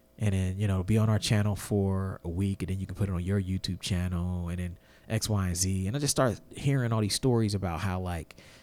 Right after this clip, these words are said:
they basically would be monetizing it during that week, selling ads on it, doing all this stuff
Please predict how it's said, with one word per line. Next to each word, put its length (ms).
they 220
basically 540
would 140
be 120
monetizing 840
it 180
during 180
that 160
week, 220
selling 380
ads 420
on 180
it, 180
doing 200
all 120
this 120
stuff 360